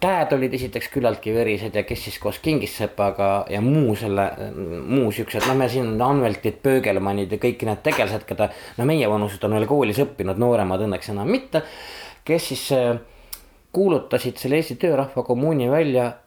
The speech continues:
oh-oh, mitte kusagil mujal kui Narvas Aleksandri kirikus. Nii et me võiksime öelda, et see on nagu ainukene katse kuulutada välja kommunistlik riik kirikus,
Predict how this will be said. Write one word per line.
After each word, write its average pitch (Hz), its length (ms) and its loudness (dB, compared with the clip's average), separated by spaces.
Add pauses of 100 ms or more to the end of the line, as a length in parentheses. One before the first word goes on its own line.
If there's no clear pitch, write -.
(220)
oh-oh, 120 640 2
mitte 113 240 -8
kusagil 120 480 -2
mujal 123 240 2
kui 104 240 2
Narvas 123 320 2
Aleksandri 107 800 0
kirikus. - 460 -2 (100)
Nii 110 140 -2
et 110 80 -4
me 110 80 0
võiksime 131 400 2
öelda, 98 160 2
et - 80 -4
see 120 80 0
on 120 80 2
nagu 117 180 0
ainukene 127 640 0
katse 160 400 0 (140)
kuulutada 123 580 0
välja 123 320 2
kommunistlik 113 800 -2
riik 120 220 2 (100)
kirikus, 101 540 0